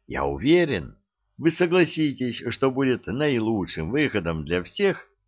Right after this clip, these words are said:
если вы предоставите нам эти комнаты, а затем позаботитесь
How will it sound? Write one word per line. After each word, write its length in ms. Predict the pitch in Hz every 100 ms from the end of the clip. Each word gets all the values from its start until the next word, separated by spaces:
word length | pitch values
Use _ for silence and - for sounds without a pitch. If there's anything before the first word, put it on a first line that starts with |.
| _ _ _ _ _ -
если 420 | 85 98 92 107
вы 160 | 113
предоставите 1000 | 123 139 143 165 - - 202 160 78 -
нам 260 | 73 71 71
эти 200 | 71 80
комнаты, 720 | - 113 85 64 65 - - _ _ _ _ _
а 140 | 87
затем 640 | 76 71 - 120 143 101 71 _ _ _ _
позаботитесь 960 | 101 90 78 69 120 120 120 120 113 -